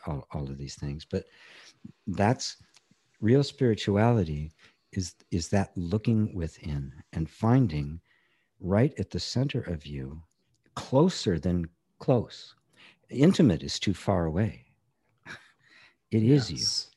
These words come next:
Speaker 2: Yeah.
Speaker 1: Now, you just don't know the truth. You are the truth. That is the consummation of spirituality.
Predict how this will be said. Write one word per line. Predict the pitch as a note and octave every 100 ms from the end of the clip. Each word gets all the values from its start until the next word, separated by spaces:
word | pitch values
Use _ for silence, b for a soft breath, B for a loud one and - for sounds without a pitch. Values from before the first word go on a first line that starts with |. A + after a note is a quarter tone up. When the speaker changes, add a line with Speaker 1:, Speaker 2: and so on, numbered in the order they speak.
| _ _ _ _ _ _ _ _ _ _ _ _ _
Speaker 2:
Yeah. | E2 F2+
Speaker 1:
Now, | G2+ G2+ -
you | - G#2 B2
just | A#2 G#2 -
don't | F#2 D#2
know | F2 A2
the | G2+
truth. | - D2+ C#2+ -
You | D2+ - _ F2
are | F#2+ F#2+
the | C#2+
truth. | - B1 A#1 _ b b
That | E2 E2 A#2 F2 - -
is | -
the | E2+
consummation | - D#2+ - E2 C#2+ C2+ C2
of | B1 - _
spirituality. | - - D2 - C#2 C2+ C2 A#1+